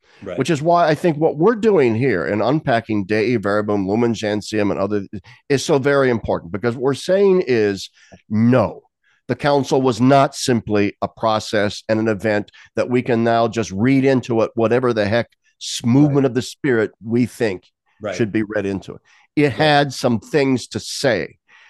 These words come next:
Speaker 1: Absolutely.
Speaker 2: some very specific theological parameters. And the
Speaker 1: Right.
Speaker 2: only way out of the mess that we're in right now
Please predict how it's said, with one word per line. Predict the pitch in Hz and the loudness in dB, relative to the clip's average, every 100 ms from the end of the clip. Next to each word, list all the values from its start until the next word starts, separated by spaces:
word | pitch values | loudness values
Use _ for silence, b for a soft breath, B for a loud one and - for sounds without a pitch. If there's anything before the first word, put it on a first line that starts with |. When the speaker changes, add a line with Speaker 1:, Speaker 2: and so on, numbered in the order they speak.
| b | b
Speaker 1:
Absolutely. | 120 120 117 101 | -12 -4 -4 -4
Speaker 2:
some | 92 | -2
very | 156 175 170 | 0 2 0
specific | - - - - - 185 170 131 - | -2 -4 -4 -2 -2 0 0 -2 -4
theological | - 139 120 120 117 107 - 107 | -2 0 2 2 0 -2 -8 -10
parameters. | - 98 95 90 80 85 - B B B | -6 -2 0 -2 -4 -8 -10 B B B
And | 127 127 | 0 2
the | 139 | 2
Speaker 1:
Right. | 170 | 2
Speaker 2:
only | 185 247 269 | 4 4 4
way | 220 202 185 | 4 4 4
out | 151 143 135 | 2 2 0
of | |
the | 113 | 0
mess | 110 117 139 - | 2 2 2 0
that | - 117 | -4 -2
we're | 120 120 | 0 2
in | 117 110 | 4 2
right | 101 101 107 - | 2 0 -2 -2
now | 101 101 113 131 | -2 0 -2 -4